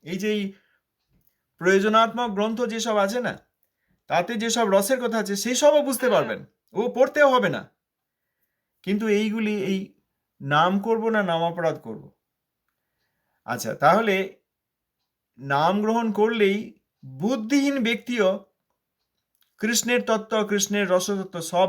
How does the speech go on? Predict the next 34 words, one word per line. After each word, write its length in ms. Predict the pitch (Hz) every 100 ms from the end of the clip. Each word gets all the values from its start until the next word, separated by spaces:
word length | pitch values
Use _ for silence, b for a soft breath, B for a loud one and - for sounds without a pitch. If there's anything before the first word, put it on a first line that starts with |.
| 175
বুঝতে 260 | 202 208
পারবেন 260 | 180 170 165
এবং 180 | 165 190
তাতে 340 | 185 185 269
প্রীতি 420 | 262 240 247 294
লাভ 220 | 294 220 156
করবেন। 240 | 123 110
কেবল 340 | - 180 226 202
তত্ত্ব 400 | 175 190 - 247
বুঝলেই 340 | 247 240 233
হবে 160 | 165 123
না, 80 | 113 - - _ _ _ _ _ _
তত্ত্ব 300 | 190 226 254
বুঝে 240 | 247 247
সম্বন্ধিত 600 | 262 220 214 254 254 254
হয়ে 180 | 269 262
প্রীতি 280 | 262 269 294
লাভ 240 | 277 240
করবেন। 320 | 185 139 208 - _ _ _ _ _ _ _ _ _
অতএব 340 | - 185 277 262 135
বিচারপর 680 | 170 160 208 220 220 269 247
হওয়ার 300 | 220 233 226
জন্য 280 | 262 262
যা 180 | 196 233
প্রয়োজন 640 | 240 190 220 247 240 226 226 -
সেটা 320 | - 185 196
নামই 560 | 135 127 147 208 247
দান 280 | 196 151 120
করবেন, 400 | 113 95 - - _ _ _ _ _ _ _ _
আমরা 200 | 131 143
যদি 100 | 139
নামাপরাধ 520 | 127 131 170 220 202
না 200 | 139 107
করি, 240 | - -